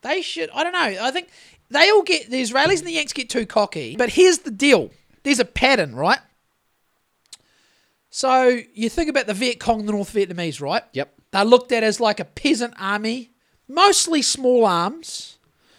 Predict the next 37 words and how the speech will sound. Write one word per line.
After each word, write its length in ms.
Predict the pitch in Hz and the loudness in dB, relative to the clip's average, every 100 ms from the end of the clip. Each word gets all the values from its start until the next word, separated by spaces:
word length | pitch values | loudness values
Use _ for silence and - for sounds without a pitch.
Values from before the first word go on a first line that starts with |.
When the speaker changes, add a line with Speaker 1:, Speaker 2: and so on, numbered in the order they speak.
| _ | _
Speaker 1:
Like, 140 | 277 262 | -2 0
the 60 | |
Viet 320 | 226 330 320 | 2 0 -2
Cong, 280 | - 285 269 | 0 2 2
at 140 | 262 170 | -2 -2
least, 400 | 190 285 - - | -2 0 -4 -4
they 140 | 233 | -2
would 160 | 226 226 | 0 0
add, 240 | 220 208 | 0 -2
you 80 | 214 | -2
know, 180 | 202 202 | -2 -2
for 140 | 285 | -8
the 60 | 240 | -2
most 280 | 233 220 | 0 0
part, 180 | - 202 | -2 -2
they 100 | 190 | -2
had 120 | 170 | -8
mortars, 800 | 160 175 180 175 180 170 165 - - _ - - | -8 -6 -4 -4 -6 -6 -6 -10 -14 _ -20 -8
didn't 160 | 262 | -4
have 120 | 247 214 | -2 -2
a 40 | |
lot 200 | 202 196 | 2 2
of 100 | 175 | 0
h-, 140 | 175 - - | -6 -10 -4
armor. 480 | 196 202 202 240 233 _ _ _ _ - | -2 0 -2 -6 -8 _ _ _ _ -10
Like, 200 | 196 196 | -10 -8
you 300 | 247 233 277 | -14 -8 -4
know, 100 | 220 | -2
it's 260 | 220 226 220 | 0 -2 -4
not 120 | 247 | -6
like 100 | 226 | -4
they 80 | 196 | -4
were 100 | 185 | -6
known 200 | 180 165 | -6 -8
for 80 | |
their 120 | 165 143 | -10 -12
tanks, 560 | - 208 208 - - | -8 -10 -8 -12 -14